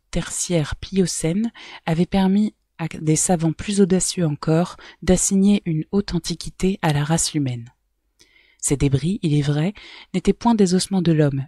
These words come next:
mais seulement des objets de son industrie. Des tibias, des fémurs d'animaux fossiles, striés régulièrement, sculptés pour ainsi dire, et qui portaient la marque d'un travail humain. Ainsi, d'un bond,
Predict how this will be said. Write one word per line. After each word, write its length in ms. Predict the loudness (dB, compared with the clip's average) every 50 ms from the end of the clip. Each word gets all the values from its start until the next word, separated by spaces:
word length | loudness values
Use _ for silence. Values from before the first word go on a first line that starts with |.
| -4 -2
mais 100 | -2 -2
seulement 400 | 0 0 0 0 2 2 0 0
des 220 | 0 0 0 0
objets 260 | 0 0 0 0 0
de 100 | 0 -2
son 260 | -4 -4 -2 0 2 2
industrie. 600 | 2 2 0 -2 -6 -6 -8 -8 -10 -10 -10 -12 -14 _ _ _ _ _ _ _ -4
Des 100 | -4 -4
tibias, 540 | -2 -2 -4 -2 -2 0 0 0 0 0 -2
des 100 | -2 -4
fémurs 420 | -4 -2 -2 0 0 0 2 2
d'animaux 380 | 2 2 2 2 2 2 0 0
fossiles, 600 | 0 0 -2 -2 -2 -4 -4 -4 -4 -4 -6 -6 _ -18 -20 -20 -20 _ -8
striés 540 | -6 -4 -2 0 0 0 2 2 2 2 2
régulièrement, 720 | 0 0 0 2 2 2 2 2 2 0 0 -2 -4 -6 _ _ -20 -20 -20 -16 _
sculptés 500 | -8 -6 -4 -4 -4 -4 _ -2 -2 -2
pour 220 | -2 -2 -2 -2
ainsi 260 | 0 -2 -2 -4 -6
dire, 380 | -6 -4 -4 -2 -2 -4 -6 -10 _ _ _ -20 _ _ _ _ -4
et 60 | -4
qui 140 | -4 -4 -4
portaient 340 | -6 -6 -6 -4 -2 0 2
la 140 | 2 2 2
marque 360 | 2 2 0 -2 -4 -6 -6
d'un 160 | -4 -2 -4
travail 440 | -4 -4 -4 -4 -2 0 -2 -2 -2 -2
humain. 280 | -2 -2 -2 -4 -6 -8 _ _ _ _ _ _ _ _ _ _ _ _ _ _ _ _ _ _ _ _ _ _ _ _ _ _ _ _ _ _ _ _ _ 0
Ainsi, 440 | 2 2 2 2 0 -2 -6 -8 -8 _ _ -4
d'un 240 | 0 2 4 4 4
bond, 260 | 2 0 -2 -4